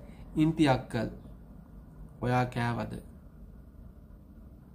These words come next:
ඔයා කෑවද කියලා අහන්න. අක්කල් කියලා ඇහුවොතින් කෑවද? ඉන්ති සබ්බා.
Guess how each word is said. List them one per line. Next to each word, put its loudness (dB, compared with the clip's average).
ඔයා 8
කෑවද 4
කියලා -2
අහන්න. -2
අක්කල් 4
කියලා 4
ඇහුවොතින් 4
කෑවද? 2
ඉන්ති 10
සබ්බා. 10